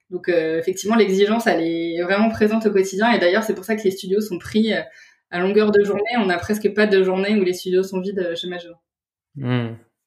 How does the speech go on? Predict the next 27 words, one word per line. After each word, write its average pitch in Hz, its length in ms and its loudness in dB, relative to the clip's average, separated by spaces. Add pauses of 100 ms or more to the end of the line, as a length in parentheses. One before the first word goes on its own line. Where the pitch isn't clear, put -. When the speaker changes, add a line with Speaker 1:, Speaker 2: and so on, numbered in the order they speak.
Speaker 2:
ok. 127 180 -4 (800)
Euh, 127 1400 0
il 147 80 -8
y 139 60 2
a 139 40 2
combien 247 160 4
de 247 80 2
personnes 208 280 2
au 208 60 2
sein 180 140 -2
de 156 80 -4
la 147 80 -4
team 165 160 -6
market ? 160 480 -6 (1080)
Speaker 1:
Alors, 196 280 4
on 214 60 4
est 202 100 4
cinq. - 440 -4
On 196 160 0
est, 208 180 2
c'est, 208 300 4
c'est 202 140 0
une 190 80 0
toute - 140 -12
petite 269 300 0
boîte, 214 220 2
hein. 214 220 -4